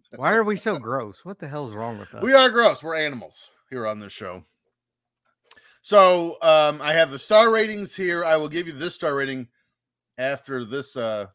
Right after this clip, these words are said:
Speaker 2: this match. It's fifteen minutes and fifty seconds. It is for the
Speaker 1: This
Speaker 2: U S
Speaker 1: match?
Speaker 2: This match is for the U S tag titles.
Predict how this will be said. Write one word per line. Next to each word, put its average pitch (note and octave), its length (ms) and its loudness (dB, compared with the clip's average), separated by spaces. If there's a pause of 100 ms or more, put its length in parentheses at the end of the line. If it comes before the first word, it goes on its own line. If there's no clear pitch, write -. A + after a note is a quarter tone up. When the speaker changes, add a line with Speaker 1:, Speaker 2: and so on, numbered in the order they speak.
(100)
Speaker 2:
this C3 180 -14
match. D3+ 260 -2
It's - 120 -20
fifteen G#3+ 560 -4
minutes E3+ 440 -8 (540)
and C3+ 160 -12
fifty A3 560 -6
seconds. C3 580 -8
It C3+ 80 -8
is C3+ 120 -10
for D3 160 -10
the B2 120 -8
Speaker 1:
This A3 160 6
Speaker 2:
U D4 60 2
S C4 60 2
Speaker 1:
match? A#3 460 4 (180)
Speaker 2:
This D3+ 240 -6
match D3+ 380 -2
is B2 100 -16
for C#3 140 -10
the C3 100 -4
U D#3 140 -2
S D3 180 -2
tag E3 320 -2
titles. G#2 540 -6